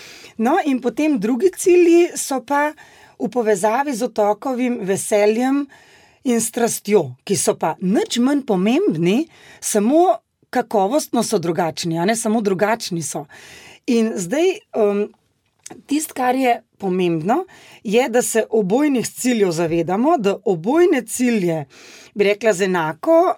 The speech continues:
em, z enakim dostojanstvom ali pa vrednostjo ali pa hvaležnostjo,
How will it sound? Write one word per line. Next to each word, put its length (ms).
em, 340
z 140
enakim 400
dostojanstvom 840
ali 160
pa 140
vrednostjo 680
ali 140
pa 100
hvaležnostjo, 1080